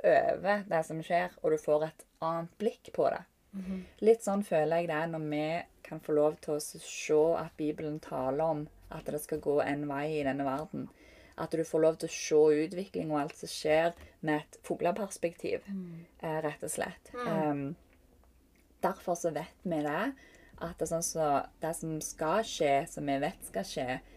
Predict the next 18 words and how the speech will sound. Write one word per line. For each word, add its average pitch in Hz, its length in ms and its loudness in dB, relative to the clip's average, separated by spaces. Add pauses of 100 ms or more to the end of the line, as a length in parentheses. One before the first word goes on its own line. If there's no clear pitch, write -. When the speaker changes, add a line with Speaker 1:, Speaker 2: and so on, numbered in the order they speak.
(260)
Speaker 1:
eh, 156 380 -4 (220)
inn 156 120 -2
imot 156 200 0
de 160 80 0
aller 185 360 4
siste - 400 -6
tider, - 380 -2 (680)
det 180 380 6 (200)
skjer 160 340 6
ikke 185 160 -6
før 147 280 2
det 131 80 6
er - 180 -12
teknisk - 480 -8
tilrettelagt - 1040 -2
Speaker 2:
Mm. 190 340 -6
Speaker 1:
for 160 240 6
det. - 180 -4